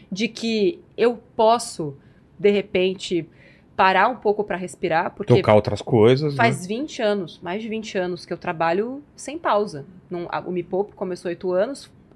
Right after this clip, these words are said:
Speaker 1: há nove anos, né? É o período de trabalho mais exaustivo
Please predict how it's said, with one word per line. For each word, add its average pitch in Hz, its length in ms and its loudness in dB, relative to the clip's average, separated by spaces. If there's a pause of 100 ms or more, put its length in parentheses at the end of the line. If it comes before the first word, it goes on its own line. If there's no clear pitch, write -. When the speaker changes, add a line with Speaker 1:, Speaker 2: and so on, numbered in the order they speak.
(200)
Speaker 1:
há - 100 -6
nove 175 300 -2
anos, 175 320 -4
né? 170 240 -2
É 202 120 -2
o 220 60 0
período 202 560 -4 (120)
de 156 140 -12
trabalho 165 640 -2 (380)
mais 185 320 -2
exaustivo 180 800 -4